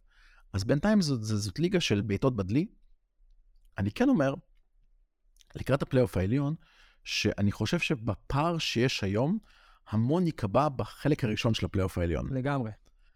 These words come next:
Speaker 1: ודווקא שמה, למקום הראשון שלנו יש כן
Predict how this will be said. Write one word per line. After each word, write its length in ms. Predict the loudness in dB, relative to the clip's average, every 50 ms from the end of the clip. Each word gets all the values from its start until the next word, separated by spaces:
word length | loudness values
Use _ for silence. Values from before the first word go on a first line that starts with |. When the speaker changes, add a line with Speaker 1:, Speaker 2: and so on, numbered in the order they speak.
| -20 _ _ _ _ _ _ _ _ _ _ _ -20 -18 -6 0
Speaker 1:
ודווקא 400 | 0 2 2 2 0 0 0 -2
שמה, 540 | -2 -2 0 2 4 4 4 4 2 0 -2 -4 -8 _ _ _ _ _ _ _ -4
למקום 440 | -2 0 0 0 0 2 2 2 2
הראשון 240 | 2 0 0 0
שלנו 220 | -2 0 0 0 2
יש 300 | 2 2 2 2 0 -2
כן 220 | -2 0 2 2